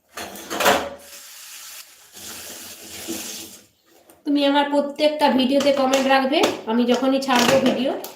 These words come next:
ওই ভিডিওর কমেন্ট চেক করেই আমি তোমার পরিবারে চলে যাবো, তোমারও ভিডিও দেখে দেবো। মুখ দেখাবো না, আচ্ছা, আচ্ছা, পায়েল বলছে মুখ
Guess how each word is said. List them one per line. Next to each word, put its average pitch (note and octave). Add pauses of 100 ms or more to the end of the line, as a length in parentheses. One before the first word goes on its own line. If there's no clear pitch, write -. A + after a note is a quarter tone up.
(260)
ওই B3 (240)
ভিডিওর B3
কমেন্ট C4
চেক C4+
করেই D4+
আমি C#4
তোমার A#3+
পরিবারে G#3
চলে D3
যাবো, B2 (1080)
তোমারও B3
ভিডিও G#3
দেখে G3
দেবো। - (1900)
মুখ C4+ (1300)
দেখাবো A#3
না, G#3+
আচ্ছা, A#3+
আচ্ছা, F#3 (200)
পায়েল A3
বলছে B3
মুখ B3+